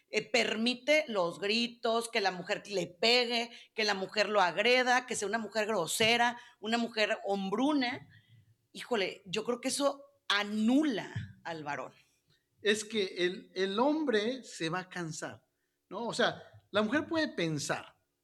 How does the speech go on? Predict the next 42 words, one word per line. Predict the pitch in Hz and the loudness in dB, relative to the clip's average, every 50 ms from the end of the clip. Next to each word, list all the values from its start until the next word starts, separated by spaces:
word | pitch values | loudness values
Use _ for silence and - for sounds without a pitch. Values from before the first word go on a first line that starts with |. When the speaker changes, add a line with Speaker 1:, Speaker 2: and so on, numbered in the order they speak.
| _ _ | _ _
Speaker 2:
"Oye, | 175 185 185 175 | 2 4 4 4
hace | 185 180 - - | 4 2 -2 -4
todo | - - 214 208 | -4 -2 -2 0
lo | 202 180 151 | 0 0 -2
que | 151 160 160 | -4 -6 -6
quiero, | - 202 208 196 196 196 196 196 196 202 196 - - - - _ - | 0 2 4 4 4 4 2 2 2 0 -2 -4 -10 -18 -20 _ -4
Speaker 1:
Lo | 196 220 214 | -2 -2 -2
traigo | - 214 220 220 208 196 | 0 0 0 2 2 2
Speaker 2:
no | |
me | 202 202 | 2 4
Speaker 1:
así. | 190 190 226 226 | 4 4 4 4
Speaker 2:
reprime | 226 214 208 196 202 190 | 4 4 4 2 0 0
nada, | 185 208 220 214 208 214 214 208 208 208 208 208 208 208 | 2 2 4 4 4 4 4 4 4 4 4 2 2 0
no | 196 185 | -4 -8
me | 190 196 | -8 -8
dice | 196 - - 190 185 | -8 -8 -6 -6 -4
nada". | 190 208 220 202 180 160 - - - _ _ _ _ _ _ _ _ _ _ _ | -2 0 0 0 0 -2 -4 -10 -18 _ _ _ _ _ _ _ _ _ _ _
Yo | 156 156 202 262 | -6 0 0 2
era, | 294 330 302 285 226 | 2 2 0 0 0
eh, | 220 240 220 | -2 -2 -2
yo | 196 240 | -2 -2
he | 254 | -2
visto | 269 247 247 - 262 | -2 -2 -2 -2 -4
los | 220 - | -4 -4
casos | - 208 185 190 202 | -4 -8 -8 -6 -6
de | 196 185 | -6 -4
los | 170 165 | -2 0
varones | 165 160 170 175 170 170 | 0 0 0 0 -4 -6
que | 165 170 | -8 -8
dicen, | 156 180 175 | -8 -8 -6
"¿Sabes | - 196 180 175 170 165 | -6 -4 -4 -6 -6 -6
qué? | - 185 196 226 | -4 -4 -2 -2
Un | 214 190 165 | -2 -6 -6
punto | 190 196 185 180 175 | -8 -8 -8 -6 -4
de | 170 | -2
vida, | 175 185 190 190 196 - - _ _ _ _ _ _ | 0 0 0 0 -2 -4 -10 _ _ _ _ _ _
enough | - 151 156 170 170 165 165 | -4 0 2 2 0 0 -2
is | 143 - - | -8 -10 -8
enough. | 131 110 107 - _ - - _ _ _ _ _ _ | -10 -12 -12 -14 _ -20 -20 _ _ _ _ _ _
Suficiente | - - 175 156 165 160 202 214 208 | -14 -10 -6 -4 -4 -2 -2 -4 -4
es | 202 | -4
suficiente". | 214 202 175 - 202 190 196 190 247 247 | -6 -6 -6 -6 -6 -6 -4 -6 -8 -8